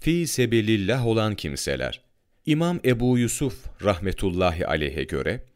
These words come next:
bunlar İslam gazilerinin fakirlikleri dolayısıyla harbe katılmayanlarıdır. İmam Muhammed rahmetullahi aleyhe göre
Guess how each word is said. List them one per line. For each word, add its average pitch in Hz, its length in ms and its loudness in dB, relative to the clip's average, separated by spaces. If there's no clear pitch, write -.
bunlar 117 560 0
İslam 117 500 0
gazilerinin 92 920 0
fakirlikleri 127 800 0
dolayısıyla 113 800 0
harbe 107 280 2
katılmayanlarıdır. 76 1200 -4
İmam 117 320 2
Muhammed 104 600 0
rahmetullahi 95 800 -2
aleyhe 78 320 0
göre 71 460 -4